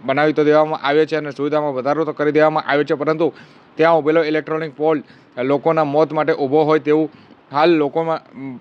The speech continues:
ભયનો માહોલ જોવા મળી રહ્યો છે અને આજુબાજુના રહેણાંક વિસ્તારમાં પણ, અ, જે કહી શકાય કે દૂરથી આવતા વાહનોને ઇલેક્ટ્રોનિક પોલ જોઈ શકાતો નથી. તેના કારણે પરિસ્થિતિ હાલ ઘણી ગંભીર બનવા પામી છે. ત્યારે તમામ જે પરિસ્થિતિને ધ્યાનમાં રાખી અને લોકો દ્વારા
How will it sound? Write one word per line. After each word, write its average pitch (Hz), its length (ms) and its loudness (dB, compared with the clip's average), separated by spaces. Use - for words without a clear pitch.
ભયનો 156 280 0
માહોલ 147 260 2
જોવા 156 180 2
મળી 156 160 -2
રહ્યો 156 140 0
છે 151 80 -4
અને 156 120 -4
આજુબાજુના 151 480 -4
રહેણાંક 147 360 -4
વિસ્તારમાં 156 440 0
પણ, 156 160 -4
અ, 135 200 2
જે 131 220 -2
કહી 143 180 0
શકાય 156 280 0
કે 151 140 -2
દૂરથી 147 320 -2
આવતા 147 280 2
વાહનોને 151 460 0
ઇલેક્ટ્રોનિક 151 540 -2
પોલ 151 220 2
જોઈ 139 200 4
શકાતો 151 360 0
નથી. 151 260 -2
તેના 147 320 -4
કારણે 147 480 0
પરિસ્થિતિ 156 460 -2
હાલ 147 260 0
ઘણી 151 220 -4
ગંભીર 143 280 -2
બનવા 156 220 -2
પામી 151 240 -4
છે. 156 140 0
ત્યારે 156 280 2
તમામ 165 340 2
જે 160 220 2
પરિસ્થિતિને 147 640 -6
ધ્યાનમાં 147 380 -2
રાખી 151 280 0
અને 151 220 -2
લોકો 143 300 2
દ્વારા 156 340 2